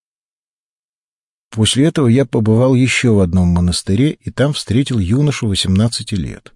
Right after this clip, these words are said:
Он окончил школу и был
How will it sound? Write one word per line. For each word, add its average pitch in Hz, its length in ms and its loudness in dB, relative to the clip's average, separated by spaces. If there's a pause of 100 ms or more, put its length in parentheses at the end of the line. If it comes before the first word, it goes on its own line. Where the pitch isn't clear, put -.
(920)
Он 131 140 2
окончил 147 400 -2
школу 147 460 0
и 127 80 4
был 113 340 0